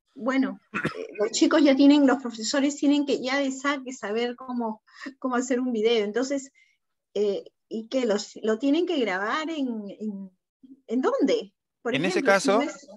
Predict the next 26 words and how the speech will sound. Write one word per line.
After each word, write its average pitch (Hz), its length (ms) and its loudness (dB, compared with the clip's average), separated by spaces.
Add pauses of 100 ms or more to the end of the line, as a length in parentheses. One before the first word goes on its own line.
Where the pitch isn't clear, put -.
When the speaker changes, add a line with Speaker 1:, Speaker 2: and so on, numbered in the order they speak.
Speaker 1:
si 262 160 -2
no 285 100 2
es 339 60 0
profesor 320 520 -4
de 311 120 0
la 294 100 -2
universidad 233 760 -4
todavía 240 380 -6
y 254 40 -4
no 240 140 -6
tiene 240 240 -4
la 214 180 -6
cuenta 226 300 -6
Meet, 226 240 -6
¿en 226 100 -4
qué 240 140 -2
lo 240 100 -2
graba? 190 300 0
¿En 175 160 -6
Zoom? 403 480 -4
¿En 202 120 -12
qué? 156 220 -10
Speaker 2:
En 123 160 -4
Zoom, 107 380 -6 (180)
en 117 160 0
Zoom, 113 300 -4